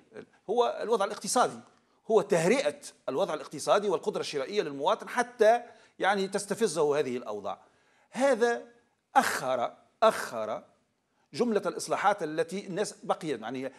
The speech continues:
ال-، ال-، ال-، الطبقة السياسية بقيت يعني منكبة على حل الوضع السياسي الذي تطور في الحقيقة. يعني نحن الآن بين ما كنا وبين أصبحنا هناك تطور في المشهد السياسي،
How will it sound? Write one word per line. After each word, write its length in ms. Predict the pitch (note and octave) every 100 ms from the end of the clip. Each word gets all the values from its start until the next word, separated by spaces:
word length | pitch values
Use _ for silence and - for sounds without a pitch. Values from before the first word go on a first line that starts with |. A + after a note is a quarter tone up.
| -
ال-، 420 | C#3 A#2+ C#3 C3 A#2+
ال-، 220 | A#2+ G#2+
ال-، 320 | G2+ A#2+ -
الطبقة 380 | B2 G3 G#3+ -
السياسية 400 | - C3 - F3
بقيت 440 | F3 F#3+ E3 D#3+ - _ _
يعني 480 | C#3+ C3 C3+ C#3 B2 - -
منكبة 680 | D#3 D3+ - F3+ C3+ A#2 A#2 _ -
على 380 | A2 D3+ D3+ C3+
حل 440 | - A3 F#3+ A#2 -
الوضع 280 | B2+ F3 D#3+
السياسي 460 | B2+ A#2+ A#2 - - _ _ -
الذي 280 | G3+ G3+ G3
تطور 500 | G#3 G3+ A3 C3+ A2+
في 60 |
الحقيقة. 320 | G#2+ - A2 A#2
يعني 240 | A#2+ B2+
نحن 200 | D#3 C#3
الآن 480 | A#2 - F#3 E3 G#2 - _ _ -
بين 240 | D3 C#3+
ما 160 | C#3+ D#3
كنا 320 | F#3+ F#3+ C3
وبين 240 | C3 D3+
أصبحنا 460 | C3 B2 F#3+ - D#3+
هناك 260 | F3 G#3
تطور 400 | - F#3+ A#3 G3+
في 420 | D#3 - A3+ A#3+ - - _ _
المشهد 340 | D3 D#3+ - C3+
السياسي، 440 | A2+ C3+ B2+ -